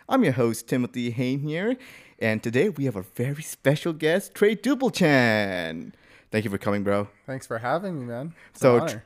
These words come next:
Speaker 1: Trey's, uh, the president of the class of twenty twenty-two physical therapy program at Loma Linda University, and also my partner. Um, I'm a V P, so he's a president. So, how's it going, bro?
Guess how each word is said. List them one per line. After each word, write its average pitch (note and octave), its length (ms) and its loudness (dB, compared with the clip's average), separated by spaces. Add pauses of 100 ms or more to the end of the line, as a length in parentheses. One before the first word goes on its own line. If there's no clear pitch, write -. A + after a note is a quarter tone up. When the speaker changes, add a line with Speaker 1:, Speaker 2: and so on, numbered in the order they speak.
Speaker 1:
Trey's, D3 400 4
uh, C3 360 4
the A#2+ 80 -4
president C3+ 580 -2
of C3 280 -4
the C3+ 240 -10
class C#3+ 320 -4
of C#3+ 100 -8
twenty D3 200 -4
twenty-two D3 340 -8
physical C#3+ 280 -8
therapy D3 280 -2
program D#3 320 -4
at D#3 80 -4
Loma D#3+ 180 -2
Linda E3 200 -2
University, E3+ 640 0
and G2 120 -4
also G2+ 240 -6
my G2 280 -2
partner. G2+ 600 -6 (480)
Um, G2 380 2
I'm C3+ 100 2
a G#2+ 60 0
V G#2 160 -6
P, G#2+ 220 -8
so G2+ 180 -6
he's A2 140 -6
a F#2+ 40 -8
president. F#2 560 -6 (340)
So, G2 460 -2 (100)
how's D3 180 -2
it - 20 -8
going, F3+ 220 0
bro? A3 220 -2